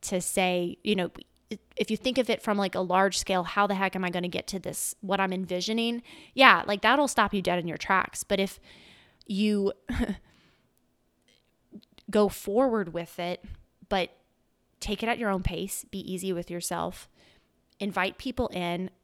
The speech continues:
listen to their ideas, be okay with pivoting, being okay with that life happens and that it's not gonna be exactly what you envision, but it's gonna be what God envisions, then that is more than you can ask for,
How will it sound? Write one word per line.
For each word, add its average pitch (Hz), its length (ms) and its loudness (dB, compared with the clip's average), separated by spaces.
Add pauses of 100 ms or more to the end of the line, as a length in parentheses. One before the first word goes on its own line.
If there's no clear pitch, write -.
listen 190 340 -2
to 214 120 -8
their 196 180 -2
ideas, 175 420 -4
be 190 160 -4
okay 202 360 0
with 220 200 0
pivoting, 190 440 0
being 180 400 -4
okay 185 640 -2
with 180 360 -2 (1500)
that - 220 -2
life 190 280 -2
happens 190 640 -4
and 190 100 -4
that 175 100 -2
it's - 160 -6
not 170 220 -4
gonna 214 160 0
be 196 120 -2
exactly 180 440 -6
what 180 220 -6
you 180 160 -4
envision, 175 400 -2
but 196 120 -2
it's 175 120 -12
gonna 190 180 -2
be 170 120 -6
what 170 180 -8
God 147 260 -8
envisions, 247 600 -2 (100)
then 208 160 -2
that 220 280 2
is 208 360 2 (100)
more 196 260 0
than 185 120 -4
you 175 80 -4
can 180 120 -6
ask 185 260 -6
for, - 300 -10